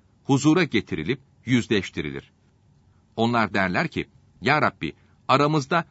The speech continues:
ona mal verip zengin ettin ve ona zekat vermesi için emrettin.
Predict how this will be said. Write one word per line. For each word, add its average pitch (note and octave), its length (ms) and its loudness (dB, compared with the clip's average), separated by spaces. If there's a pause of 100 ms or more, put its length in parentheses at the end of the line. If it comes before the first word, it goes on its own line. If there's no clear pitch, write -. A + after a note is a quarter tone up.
(120)
ona E3 240 2
mal D3 320 2
verip C3+ 280 2
zengin B2 400 0
ettin B2 400 -6 (340)
ve B2+ 160 4 (100)
ona C3+ 300 0 (120)
zekat C3 520 0
vermesi G#2 460 0
için F#3+ 280 -4
emrettin. D#2+ 560 -4